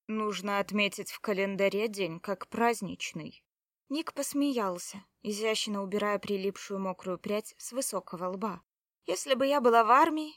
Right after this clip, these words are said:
это стало бы последней совершённой мной глупостью». Прижала я уши. «Простите, я перенервничала». Ник мягко улыбнулся, и сердце забилось быстрее, а потом кашлянул.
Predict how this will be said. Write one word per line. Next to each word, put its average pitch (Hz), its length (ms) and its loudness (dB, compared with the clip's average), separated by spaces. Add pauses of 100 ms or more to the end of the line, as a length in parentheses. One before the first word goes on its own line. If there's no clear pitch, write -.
(100)
это 233 220 0
стало 233 360 4
бы 226 100 4
последней 214 680 0
совершённой 202 680 -4
мной 196 260 -2
глупостью». 208 600 -6 (580)
Прижала 220 400 0
я 185 300 -4
уши. 202 400 -6 (420)
«Простите, - 680 -4 (340)
я 277 140 -2
перенервничала». 208 1000 2 (680)
Ник 285 280 -6
мягко 226 340 -4
улыбнулся, 202 680 0
и 202 80 -4
сердце 220 420 -4
забилось 196 500 -2
быстрее, 202 600 -2 (280)
а - 40 -16
потом 320 260 -4
кашлянул. 240 680 -2